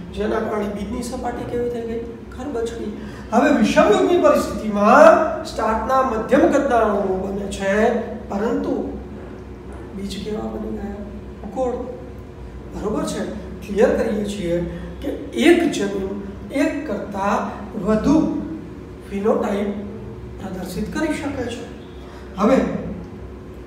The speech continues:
જો સ્ટાર્ચના અણુના કદ માટેની વાત કરતા હોય તો સ્વાભાવિક છે કે મધ્યમ કદના સ્ટાર્ચના અણુ બન્યા છે, means કે બંનેની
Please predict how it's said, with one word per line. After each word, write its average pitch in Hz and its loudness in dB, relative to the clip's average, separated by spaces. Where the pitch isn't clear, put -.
જો 247 2
સ્ટાર્ચના 202 -2
અણુના 214 0
કદ 214 -2
માટેની 233 -2
વાત 214 -2
કરતા 214 -2
હોય 175 -4
તો 208 -8
સ્વાભાવિક 202 -2
છે 233 -4
કે 214 -4
મધ્યમ 220 0
કદના 208 -2
સ્ટાર્ચના - 0
અણુ 208 2
બન્યા 214 0
છે, 214 -2
means 202 0
કે 254 0
બંનેની 202 0